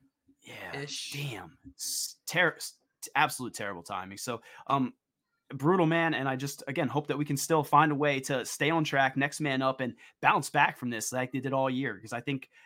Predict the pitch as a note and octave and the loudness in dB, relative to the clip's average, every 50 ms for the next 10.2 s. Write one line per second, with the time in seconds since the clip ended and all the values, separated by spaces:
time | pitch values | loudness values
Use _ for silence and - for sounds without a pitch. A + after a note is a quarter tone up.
0 | - - - D3 D3 D3+ D3 D#3+ D#3 D3 C3+ B2 C#3+ D#3 E3 D#3+ - A#2+ - - | -6 -2 2 2 2 4 4 4 4 4 4 4 4 4 4 4 2 -2 -6 -6
1 | A#2+ A2+ A2 A2 C3+ C3 B2+ B2+ - - C#3 B2 A#2+ - B2 A#2+ C3 C#3+ C#3 A2 | -4 -4 -4 -2 0 -2 -2 -2 -2 0 0 0 0 -2 -6 -4 -4 -2 -2 -4
2 | G2+ F#2 F2 F2 F#2+ G2 A2+ A2 - - B2 C3+ D#3 - - _ _ _ _ _ | -6 -10 -12 -12 -10 -8 -10 -8 -6 -4 -4 -4 -4 -6 -10 _ _ _ _ _
3 | _ _ _ _ _ _ _ _ _ _ _ _ _ _ _ - E3+ A3 A3+ F#3+ | _ _ _ _ _ _ _ _ _ _ _ _ _ _ _ 0 2 2 2 2
4 | D3 B2+ A#2+ - - C#3 C#3+ D3 C#3+ D3 D3+ D3+ C#3+ C#3 F3 E3+ E3 E3 E3 D#3 | 0 -2 -4 -6 -8 -6 -6 -4 -4 -2 -4 -4 -2 -2 -2 -2 0 0 0 0
5 | D3+ D#3 E3 D#3+ E3 D3+ - - - C#3+ C3+ - - - E3+ E3 D#3 C#3+ - - | 0 -2 -4 -4 -4 -6 -6 -6 -4 -6 -6 -4 -2 0 0 0 0 -2 -6 -10
6 | - - - - - F#3+ F#3 - - - _ _ _ _ _ _ _ _ _ - | -20 -10 -2 2 4 4 4 2 -2 -16 _ _ _ _ _ _ _ _ _ -2
7 | - B3+ C#4 C4+ - - G3 F#3+ - - G#3 G3+ G3+ - C4+ C#4 C#4 C4 - - | 0 2 2 2 4 4 4 4 6 6 4 4 4 2 -2 -2 -2 -4 -6 -4
8 | - - - A3 G#3+ G#3+ G#3+ G3 F#3 F3 E3 D#3+ E3 E3 F3 E3 - - F3+ E3 | -2 0 0 0 0 0 -2 0 0 0 0 0 0 -2 -2 -2 -2 -2 -4 -4
9 | B2+ D#3+ D#3+ D#3+ D3+ - - E3 D#3+ - - D#3+ D3 C#3 C3 B2+ - - G#3+ G#3+ | -4 -2 -2 -2 -2 0 0 0 0 0 0 0 0 0 -2 -4 -2 0 0 2
10 | G3+ G3 F#3+ | 2 0 -2